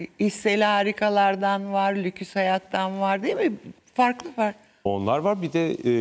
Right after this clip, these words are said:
Speaker 2: yabancı müzikaller var. Broadway müzikalleri var.
Speaker 1: Evet.
Speaker 2: E, sırf onun için, e, Notre Dame de Paris'den, Fransızca bilmiyorum ben. Fransızca iki şarkı ezberleyip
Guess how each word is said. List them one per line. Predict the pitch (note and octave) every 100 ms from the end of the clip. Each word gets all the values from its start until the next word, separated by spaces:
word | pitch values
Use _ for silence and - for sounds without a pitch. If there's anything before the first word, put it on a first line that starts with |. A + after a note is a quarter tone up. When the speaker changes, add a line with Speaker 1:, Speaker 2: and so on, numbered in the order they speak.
| G#2+ G#2+
Speaker 2:
yabancı | G2 A2 A2 C3+
müzikaller | G#2 G2 G2 F#2 F2+ F2
var. | E2+ E2+
Broadway | F2+ F#2+ F#2+ G2
müzikalleri | F2+ F2 - F2+ F#2 G#2 C3+
var. | D#3+ D#3 -
Speaker 1:
Evet. | A2 G#2+ G2 G2 F#2
Speaker 2:
E, |
sırf | F#2 - A#2 G#2+
onun | G#2
için, | G2+ - G2+ G2+ - _
e, | G2 F2+ F2 F2 F2+
Notre | G2 G2+ F#2
Dame | G2 F#2+
de | E2+
Paris'den, | F#2+ F#2 E2+ F#2 F#2+ - _
Fransızca | G2 F#2+ G2 G2 F#2+
bilmiyorum | G#2 G2+ F#2 F2 F2 A#2
ben. | D#3 E3 - G#2 -
Fransızca | G#2 G2 A2 G#2+ G#2+
iki | F#2+ - G#2+
şarkı | F#2 F#2+ - A2 G#2+ - _ _ _ _ -
ezberleyip | G2+ F2+ G#2 G#2 G2+ G#2 C3+